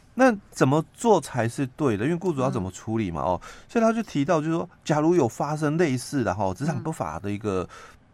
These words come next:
Speaker 1: 霸凌的一个部分，
Speaker 2: 嗯。
Speaker 1: 不法侵害的一个行为哦，
Speaker 2: 嗯。
Speaker 1: 那基本上哦，就我们刚刚提到哦，有分内部跟外部，
Speaker 2: 嗯。
Speaker 1: 哦。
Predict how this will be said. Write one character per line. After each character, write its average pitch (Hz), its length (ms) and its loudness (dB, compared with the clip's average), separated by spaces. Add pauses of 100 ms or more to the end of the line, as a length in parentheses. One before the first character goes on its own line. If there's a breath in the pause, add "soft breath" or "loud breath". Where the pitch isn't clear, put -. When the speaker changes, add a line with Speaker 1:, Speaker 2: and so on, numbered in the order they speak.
(140)
Speaker 1:
霸 175 200 0
凌 107 180 -2
的 110 100 -2
一 107 60 -2
个 98 340 0
部 151 180 0
分， 120 180 0
Speaker 2:
嗯。 120 40 -2
Speaker 1:
不 175 80 -4
法 123 140 -2
侵 131 120 -4
害 135 120 0
的 117 60 -2
一 - 20 -2
个 - 20 -2
行 98 260 -6
为 85 140 -2
哦， 87 160 -2
Speaker 2:
嗯。 202 180 -6 (180)
Speaker 1:
那 208 100 2
基 262 180 2
本 156 180 0
上 165 220 2
哦， 110 180 2
就 151 220 0 (400)
我 131 80 -4
们 117 100 0
刚 147 140 2
刚 156 60 2
提 143 120 -4
到 123 160 2
哦， 92 180 0 (400 soft breath)
有 131 120 2
分 170 300 -2 (380)
内 175 140 2
部 147 160 -2
跟 123 200 -2
外 104 160 2
部， 92 280 -6
Speaker 2:
嗯。 196 200 -8
Speaker 1:
哦。 87 120 -4